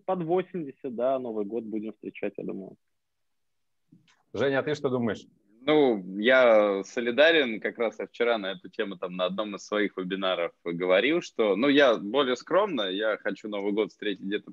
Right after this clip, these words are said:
Speaker 3: под семьдесят девять. Ну, вот этот вроде
Speaker 1: Я
Speaker 3: бы
Speaker 1: вообще
Speaker 3: рубль.
Speaker 1: хочу под, где-нибудь под пальмой встретить Новый год, честно говоря.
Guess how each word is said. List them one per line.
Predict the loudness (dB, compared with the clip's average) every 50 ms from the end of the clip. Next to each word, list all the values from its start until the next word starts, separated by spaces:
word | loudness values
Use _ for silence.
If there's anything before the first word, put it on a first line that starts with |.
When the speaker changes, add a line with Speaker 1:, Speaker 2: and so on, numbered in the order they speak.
| -8 -8
Speaker 3:
под | -8 -6
семьдесят | -6 -6 -4 -4 -6 -4 0
девять. | 2 4 4 4 2 0 -4 _ _ _ _ -20 -20 -16 -14 -14 -14 -12 _
Ну, | -4 0 2 2
вот | 4 4 4
этот | 2 2 2 2 2
вроде | 2 4 4 6 6 6 6 8
Speaker 1:
Я | 8 8 8
Speaker 3:
бы | 8
Speaker 1:
вообще | 6 6 6 6
Speaker 3:
рубль. | 6 6 6
Speaker 1:
хочу | 6 6
под, | 4 2 2 0 -4 -6
где-нибудь | 0 2 4 4 4 4 2 2
под | 2 0 2 2
пальмой | 4 4 6 4 4 0 -2
встретить | -4 -2 -4 -2 -2 -4 -6 -4
Новый | -2 -2 0 2
год, | 2 2 4 4
честно | 2 0 -2 -4 -4
говоря. | -2 -2 0 0 0 -2